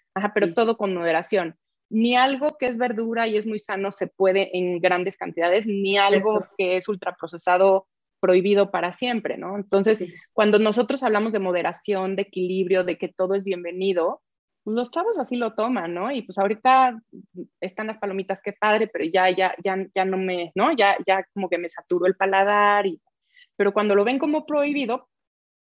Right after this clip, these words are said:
Speaker 1: ¿no? Es como, como, como una
Speaker 2: Ahora
Speaker 1: ansiedad
Speaker 2: lo
Speaker 1: tan
Speaker 2: deseo.
Speaker 1: grande que me
Speaker 2: <laughs>
Speaker 1: paso. Y ese,
Speaker 2: Claro.
Speaker 1: el excederte en la cantidad es lo que genera la adicción. Si comes poco, no, no estimula a, nu-, a nuestro hipotálamo y entonces no hay adicción. Entonces yo les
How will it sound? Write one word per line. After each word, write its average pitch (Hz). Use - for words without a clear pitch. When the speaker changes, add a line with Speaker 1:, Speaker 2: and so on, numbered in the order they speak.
Speaker 1:
¿no? 202
Es 330
como, 220
como, 185
como 196
una 240
Speaker 2:
Ahora 220
Speaker 1:
ansiedad 202
Speaker 2:
lo 226
Speaker 1:
tan 254
Speaker 2:
deseo. 285
Speaker 1:
grande 285
que 233
me 196
Speaker 2:
<laughs> -
Speaker 1:
paso. 233
Y 233
ese, 240
Speaker 2:
Claro. 175
Speaker 1:
el 208
excederte 233
en 359
la 285
cantidad 220
es 233
lo 240
que 180
genera 180
la 180
adicción. 151
Si 190
comes 294
poco, 247
no, 214
no 208
estimula 214
a, 185
nu-, 165
a 156
nuestro 165
hipotálamo 175
y 180
entonces 165
no 170
hay 175
adicción. 254
Entonces 208
yo 220
les 226